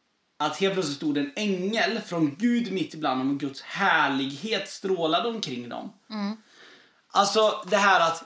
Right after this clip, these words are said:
Speaker 1: herdarna mötte ju Guds härlighet.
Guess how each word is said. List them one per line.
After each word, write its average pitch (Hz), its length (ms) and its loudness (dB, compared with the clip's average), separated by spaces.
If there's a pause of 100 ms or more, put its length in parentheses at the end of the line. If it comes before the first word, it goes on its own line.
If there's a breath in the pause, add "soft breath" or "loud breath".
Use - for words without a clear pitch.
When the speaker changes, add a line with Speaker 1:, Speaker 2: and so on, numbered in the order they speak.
Speaker 1:
herdarna 196 800 2
mötte 214 360 2 (340)
ju 202 380 0 (100)
Guds - 340 -8
härlighet. 135 800 -6